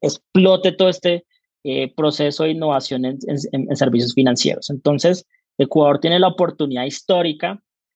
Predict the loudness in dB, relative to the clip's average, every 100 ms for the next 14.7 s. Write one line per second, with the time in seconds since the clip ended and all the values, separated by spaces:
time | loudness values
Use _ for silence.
0 | _ -10 -10 -8 -10 -10 -14 -10 -6 -2
1 | 0 2 0 -2 -4 -4 -4 -6 -8 -8
2 | -6 -4 -4 -8 -12 _ _ -2 -2 2
3 | 2 4 2 2 -2 -2 -4 -2 -2 -2
4 | -2 -4 -6 -12 _ _ -2 2 4 4
5 | 0 -6 -14 -8 -4 -4 -6 -4 -2 -2
6 | 0 -4 -4 -6 -6 -6 -6 -6 -6 -6
7 | -4 -2 -2 -2 0 0 0 0 0 -2
8 | -8 -6 -6 -6 -6 0 0 0 -2 0
9 | -2 -6 -12 -8 -2 -2 -4 _ _ -4
10 | -4 0 0 0 0 -2 -2 -4 -6 -10
11 | -10 -8 -8 -8 _ _ _ -8 -6 0
12 | 0 2 2 0 0 -2 2 2 2 -4
13 | -6 -6 -6 -6 -6 -6 -6 -6 -6 -8
14 | -6 -4 -4 -2 0 0